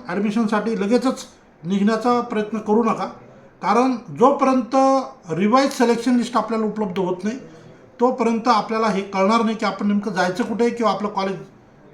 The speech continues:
अ, कोणतं असणार आहे. टेक्निकली काही एरर असेल तर कॉलेज बदलू पण शकतात.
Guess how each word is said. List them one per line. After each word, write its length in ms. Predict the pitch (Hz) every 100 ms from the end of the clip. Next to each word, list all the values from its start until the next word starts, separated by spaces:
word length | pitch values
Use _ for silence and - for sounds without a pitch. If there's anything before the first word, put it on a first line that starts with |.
| -
अ, 300 | 156 156 156 -
कोणतं 280 | 202 226 247
असणार 320 | - 240 233
आहे. 320 | 226 - - - - _ - _ _
टेक्निकली 460 | 233 220 262 247 285
काही 280 | 285 277 262
एरर 140 | 262
असेल 560 | 262 220 254 254 - -
तर 120 | 240
कॉलेज 380 | - 208 226 226
बदलू 280 | 196 202 233
पण 180 | 262 247
शकतात. 340 | 226 -